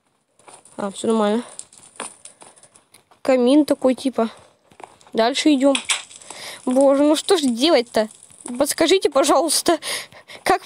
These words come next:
что мне делать с этим домом? Вот что мне делать, если я хочу вам его показать? Показать хочу. Тут, а тут много всякого интересного. Вот у меня не было таких еще никогда.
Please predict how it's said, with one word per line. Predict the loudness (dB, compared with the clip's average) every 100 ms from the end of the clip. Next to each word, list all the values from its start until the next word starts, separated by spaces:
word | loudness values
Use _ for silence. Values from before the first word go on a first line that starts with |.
| -12
что | -10 0 6
мне | 6 4
делать | 2 2 2
с |
этим | 2 4 4
домом? | 4 2 0 -6 _ -20 _ _ _ _ _ _ _ -20 -20 _ _ _ _ _ -4
Вот | -4
что | -4 -4 0
мне | 2 2
делать, | 4 2 2
если | 0
я | 2
хочу | 2 2 2
вам | 2
его | 2 0
показать? | 0 -4 0 0 0 -8 _ _ _ _ _ _ _ _ _ _
Показать | -6 0 0 0
хочу. | -2 -2 0
Тут, | 0 -2 -6 -10 -10 -4
а |
тут | 0 2
много | 4 2 2
всякого | 0 2 2
интересного. | 4 4 4 4 2 0 0 0
Вот | -2
у | 0
меня | 4
не | 6 6 4
было | 2 0
таких | -2 -2
еще | 0 2
никогда. | 2 2 0 0